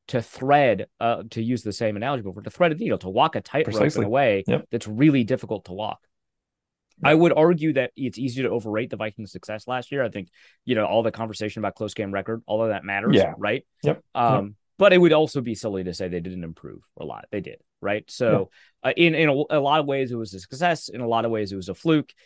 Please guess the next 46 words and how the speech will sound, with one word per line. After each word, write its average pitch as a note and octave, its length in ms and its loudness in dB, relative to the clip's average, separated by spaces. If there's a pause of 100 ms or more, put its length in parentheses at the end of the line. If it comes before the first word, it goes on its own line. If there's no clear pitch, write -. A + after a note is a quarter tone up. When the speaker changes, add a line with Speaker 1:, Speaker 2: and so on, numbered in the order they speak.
(220)
Speaker 1:
How C#3 240 0
much B2+ 220 -2
of A2+ 80 -6
one A2+ 180 -4
or G#2+ 40 -2
the A2+ 140 -4
other C#3 200 2
kind A#2 180 -4
of G#2+ 60 -4
depends G2+ 260 -10
on, F#2+ 220 -8
on, F#2+ 400 -10
on F#2+ 140 -10
how F#2+ 100 -12
you G2+ 140 -6
break F#2+ 220 -6
it F2+ 60 -10
down. G#2+ 300 -4
But, F2 280 -8 (460)
um, F#2+ 540 0
yeah, F#3 180 2
I, C3+ 220 2
I, C3 260 2 (120)
I D3 120 0
wouldn't G#3+ 360 -6
say D3+ 320 0
that A#2+ 240 -2
I A#2 500 -4 (500)
disagree C3 500 -2
with, B2 220 -4
like, G2+ 240 -4
eighty B2 280 0
percent A2 480 -8 (180)
of G#2+ 200 -2
what G#2+ 160 -2
I G2+ 100 0
wrote G2+ 320 -2 (200)
on B2 140 -4
that C3+ 240 -2
piece, E3 160 -4
Speaker 2:
Sure. G3+ 260 2
Speaker 1:
but B2 120 0
I A#2 40 4
would C#3+ 260 0
say B2+ 300 0
that, G#2 360 -2